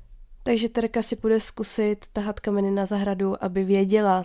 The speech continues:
co to je, doníst ty žudry k těm menším pyramidám.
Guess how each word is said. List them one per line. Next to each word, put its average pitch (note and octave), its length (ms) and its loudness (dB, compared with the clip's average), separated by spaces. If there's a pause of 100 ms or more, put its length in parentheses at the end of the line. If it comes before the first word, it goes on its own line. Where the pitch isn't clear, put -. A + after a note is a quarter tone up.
co - 140 -4
to F#3 160 -4
je, F3 440 -2 (440)
doníst G3 720 6 (240)
ty F#3+ 120 -2
žudry F3 580 2 (560)
k - 40 -20
těm F3+ 320 0 (360)
menším F#3+ 1080 2 (640)
pyramidám. F3+ 760 4